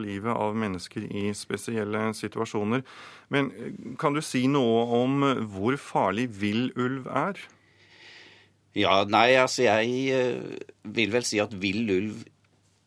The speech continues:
Speaker 2: ikke er farlig i det hele tatt. Eh, det har vel ikke vært noen eksempler i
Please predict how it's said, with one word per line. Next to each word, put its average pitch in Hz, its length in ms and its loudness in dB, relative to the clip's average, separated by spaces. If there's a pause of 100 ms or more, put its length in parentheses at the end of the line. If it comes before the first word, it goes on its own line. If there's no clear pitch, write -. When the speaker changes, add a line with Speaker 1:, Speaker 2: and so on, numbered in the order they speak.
Speaker 2:
ikke 92 360 2
er 95 40 2
farlig 85 360 2
i 90 80 2
det 110 80 2
hele 90 160 4
tatt. - 560 -2
Eh, 101 580 2
det 101 300 -4
har 98 160 0
vel 92 100 0
ikke 110 160 -4
vært 107 240 -2
noen 92 640 -4
eksempler 92 640 -4
i 90 400 -6